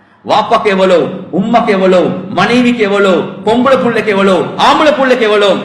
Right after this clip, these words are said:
இது ஹதீஸ் அல்ல, இது குர்ஆன். கியாமத் வர காட்டும் யாருக்கும் எந்த மாற்றமும் செய்ய முடியாது.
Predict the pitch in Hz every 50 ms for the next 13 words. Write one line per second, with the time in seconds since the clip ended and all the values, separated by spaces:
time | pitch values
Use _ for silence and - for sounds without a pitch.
0 | - - - 208 240 254 226 208 240 254 277 359 359 320 - 302 277 277 269 247
1 | - - - - - - 247 285 277 - 254 254 262 254 285 330 370 403 392 349
2 | - - - - 285 302 330 349 392 403 415 403 392 392 311 320 302 277 277 285
3 | 285 277 277 277 254 208 - - 247 294 330 330 349 - - 349 339 302 269 311
4 | 359 370 370 370 359 370 370 359 359 359 359 349 339 - 294 277 254 226 240 277
5 | 254 190 170 135 - - - - - - - - -